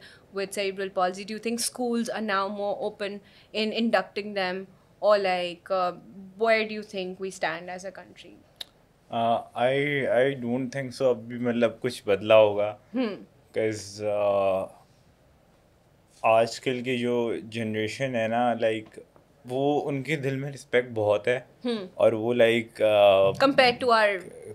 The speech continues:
Speaker 1: o-,
Speaker 2: previous,
Speaker 1: previous
Speaker 2: like,
Speaker 1: generations।
Speaker 2: और अब जो, like, uh, आने वाली जो हमारी जनरेशन है, उसमें पेरेंट्स भी काफ़ी इस तरह के, like, अगर, uh, कोई केस होता है तो उसको सपोर्ट तो करेंगे, लेकिन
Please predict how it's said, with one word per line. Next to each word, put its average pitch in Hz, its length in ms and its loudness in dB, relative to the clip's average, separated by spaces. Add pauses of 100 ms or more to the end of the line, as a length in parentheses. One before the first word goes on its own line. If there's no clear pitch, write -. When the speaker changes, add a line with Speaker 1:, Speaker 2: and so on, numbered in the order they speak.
(140)
Speaker 1:
o-, - 280 -6
Speaker 2:
previous, 117 420 0
Speaker 1:
previous 104 260 2
Speaker 2:
like, - 80 -10
Speaker 1:
generations। 180 760 -10
Speaker 2:
और 107 380 4
अब 113 380 0
जो, 117 420 -2
like, 113 360 -4
uh, - 600 -8 (140)
आने 113 280 4
वाली 117 560 0
जो 110 200 -8
हमारी 107 380 0
जनरेशन 110 400 -6
है, 107 60 -8
उसमें 123 160 -10
पेरेंट्स 113 460 -6
भी 117 100 -2
काफ़ी 107 360 6
इस 113 160 -8
तरह 107 240 0
के, 110 120 -8
like, 107 320 -2
अगर, 107 340 -2 (460)
uh, 95 160 -6
कोई 113 160 -4
केस 113 340 -2
होता 120 200 0
है 110 60 2
तो 120 60 -2
उसको 120 180 -4
सपोर्ट 117 420 -4
तो 131 100 0
करेंगे, 117 460 2 (480)
लेकिन 123 420 -2